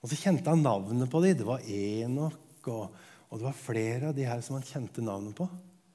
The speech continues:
Enoch bodde et par mil lenger oppe, eh, og, og,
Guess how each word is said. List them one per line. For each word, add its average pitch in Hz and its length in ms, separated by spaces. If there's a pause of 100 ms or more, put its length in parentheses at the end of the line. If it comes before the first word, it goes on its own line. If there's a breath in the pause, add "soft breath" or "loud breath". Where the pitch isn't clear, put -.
(520 soft breath)
Enoch 156 320
bodde 131 240
et 127 80
par 120 320
mil 117 240
lenger 110 320
oppe, - 480 (520 loud breath)
eh, 139 200
og, 135 320
og, 135 300